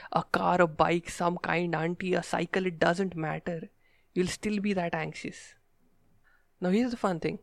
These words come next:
One time I went to the petrol pump to fill petrol for two hundred because I had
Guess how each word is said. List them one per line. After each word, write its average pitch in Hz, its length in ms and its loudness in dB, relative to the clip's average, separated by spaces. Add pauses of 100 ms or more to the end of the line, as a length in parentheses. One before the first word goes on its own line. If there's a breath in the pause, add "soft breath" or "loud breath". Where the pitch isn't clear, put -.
(480 soft breath)
One 208 280 2
time 226 220 -2
I 190 60 2
went 175 300 0
to 196 80 2
the 190 80 -2
petrol 170 420 0
pump 170 260 -2
to 180 60 -2
fill 175 240 -2
petrol 165 420 0
for 165 140 -2
two 175 220 2
hundred 165 440 -2 (360 soft breath)
because 160 320 0 (100)
I 185 160 0
had 175 200 2